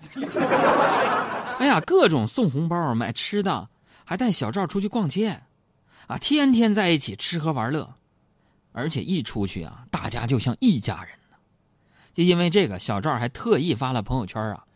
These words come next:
炫耀啊。之后呢，小赵他妈呀，就看了小赵的朋友圈，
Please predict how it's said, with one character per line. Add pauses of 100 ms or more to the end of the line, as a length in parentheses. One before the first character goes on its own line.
(100)
炫
耀 (400)
啊。 (1000)
之
后
呢，
小
赵
他
妈
呀， (100)
就
看
了
小
赵
的
朋
友
圈，